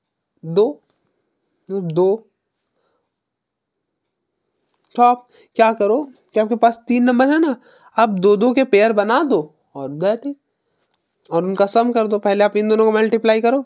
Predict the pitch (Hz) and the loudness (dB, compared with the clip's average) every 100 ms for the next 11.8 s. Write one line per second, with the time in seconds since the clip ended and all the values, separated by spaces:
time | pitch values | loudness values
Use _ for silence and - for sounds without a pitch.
0 | - 196 202 226 262 233 208 - 156 139 | -2 2 4 2 2 -2 -4 0 0 -2
1 | - - _ _ _ - 208 226 226 233 | -6 -20 _ _ _ -8 0 2 2 0
2 | 240 220 233 233 240 233 240 240 233 240 | 0 0 2 2 2 2 2 2 4 4
3 | 269 302 - _ _ _ _ - 185 185 | 2 0 -6 _ _ _ _ -2 -2 0
4 | 196 196 202 208 175 160 165 202 226 254 | -2 0 0 -2 0 0 2 0 0 0
5 | 247 - _ _ _ _ _ _ 226 202 | -2 -6 _ _ _ _ _ _ 2 2
6 | 135 - _ 165 160 185 196 202 208 202 | 2 -4 _ 0 0 0 0 2 2 4
7 | 208 202 202 202 208 214 _ _ _ _ | 2 2 0 0 -2 -8 _ _ _ _
8 | _ _ _ _ _ _ _ _ _ _ | _ _ _ _ _ _ _ _ _ _
9 | _ _ _ _ _ _ _ _ _ _ | _ _ _ _ _ _ _ _ _ _
10 | _ _ _ _ 208 185 151 - 220 226 | _ _ _ _ 2 2 0 -2 -2 0
11 | 240 285 - - 196 196 247 269 | 0 0 -2 -2 -2 2 0 0